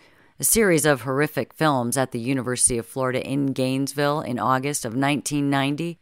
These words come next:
earned him his date with the needle. On August twenty-sixth, two students,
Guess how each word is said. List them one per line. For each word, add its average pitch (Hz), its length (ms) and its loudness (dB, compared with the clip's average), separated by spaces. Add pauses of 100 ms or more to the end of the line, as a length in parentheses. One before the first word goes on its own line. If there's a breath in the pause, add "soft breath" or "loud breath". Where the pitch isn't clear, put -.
(120)
earned 160 340 2
him 117 300 -4
his 113 320 -4
date 135 380 0
with 135 180 -6
the - 80 -2
needle. 113 480 -2 (720 loud breath)
On 170 100 0
August 226 340 4
twenty-sixth, - 840 0 (180)
two 247 300 0
students, 190 580 0